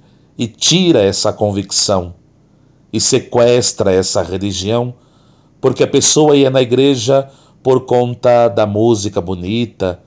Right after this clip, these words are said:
do padre que tinha uma retórica ungida, e não por causa de Jesus. Aprofunde as raízes para manter a sua fé em Cristo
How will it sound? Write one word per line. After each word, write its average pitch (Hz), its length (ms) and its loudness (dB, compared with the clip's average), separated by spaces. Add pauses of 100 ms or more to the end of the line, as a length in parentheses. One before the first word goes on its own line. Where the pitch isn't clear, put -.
(580)
do 101 140 -2
padre 107 480 0
que 104 140 -6
tinha 113 420 -2
uma 101 160 0
retórica 101 580 -2
ungida, 98 720 -6 (800)
e 139 100 -4
não 170 300 0
por 120 220 -2
causa 92 360 -2
de 87 120 -8
Jesus. 85 680 -10 (1300)
Aprofunde 135 680 0
as 110 160 0
raízes 107 840 -4 (400)
para 120 220 2
manter 120 400 2
a 117 80 0
sua 101 340 0
fé 151 720 0 (280)
em 117 160 -6
Cristo 117 680 -2